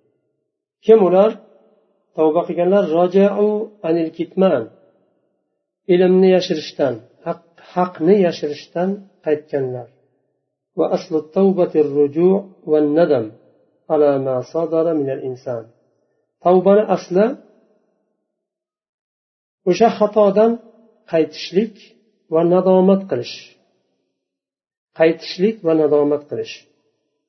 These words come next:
Insondan sodir bo'lgan narsadan qaytadi va shu qilgan xatosi, xatosiga nadomat qiladi. Bu tavbani asli. Yo'lida davom etarkan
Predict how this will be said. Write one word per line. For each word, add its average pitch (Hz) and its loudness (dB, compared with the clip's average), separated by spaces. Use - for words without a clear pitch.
Insondan 165 0
sodir 147 -6
bo'lgan 135 -8
narsadan 131 -4
qaytadi 185 -2
va 170 0
shu - -8
qilgan 156 -2
xatosi, 147 -6
xatosiga 147 -4
nadomat 143 -2
qiladi. 120 -16
Bu 185 -2
tavbani 151 0
asli. 143 -8
Yo'lida 190 2
davom 190 2
etarkan 202 0